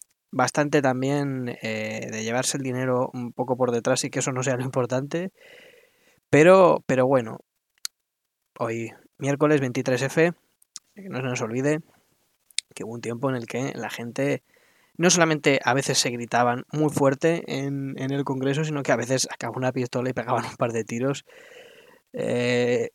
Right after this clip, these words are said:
y intentaban, intentaban de facto, eh, adueñarse de, de, de nuevo de, del país. Y que, bueno, esa gente ha tenido luego unos herederos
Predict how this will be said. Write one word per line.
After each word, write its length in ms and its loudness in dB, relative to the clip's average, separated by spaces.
y 300 4
intentaban, 1200 6
intentaban 680 4
de 240 0
facto, 600 0
eh, 800 0
adueñarse 680 4
de, 280 -2
de, 400 -2
de 120 -4
nuevo 360 2
de, 420 -8
del 140 0
país. 500 2
Y 100 -4
que, 120 0
bueno, 260 2
esa 160 -6
gente 460 0
ha 80 -8
tenido 320 -4
luego 140 -2
unos 220 -4
herederos 540 -2